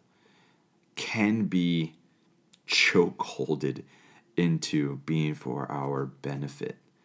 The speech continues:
And that does not diminish that things are, can be hard. I'm not saying that. But everything that we go through can be our teacher,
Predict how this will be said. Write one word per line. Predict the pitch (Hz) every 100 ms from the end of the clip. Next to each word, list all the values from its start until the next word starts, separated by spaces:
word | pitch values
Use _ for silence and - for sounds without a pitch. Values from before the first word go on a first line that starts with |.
| _ _ _ _ _ -
And | - 76
that | 71 -
does | 80
not | 85 95 -
diminish | 113 98 98 -
that | -
things | - 82 78
are, |
can | - - 95
be | 76
hard. | 71 - 62 - - _ _ _ _ _ -
I'm | 76 76
not | 82 87 -
saying | - 78 73 67
that. | 65 - - _ _ _ _ _ _ _ _ _ _ _ _ _ _ _ _ _ _
But | 78
everything | 76 85 113 - 101
that | 92
we | 80 76
go | 78 71
through | - 67
can | 67 76
be | 67 71
our | 65
teacher, | 65 - 71 67 - -